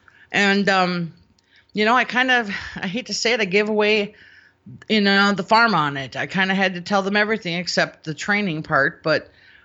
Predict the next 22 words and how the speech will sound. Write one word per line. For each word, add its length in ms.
you 120
know, 320
I 100
was 180
like, 360
after 200
that 160
job, 340
he 160
never 200
called 360
me. 240
And, 360
uh, 240
I 60
kinda 240
took 180
that 120
as 180
a 160
learning 380
lesson 680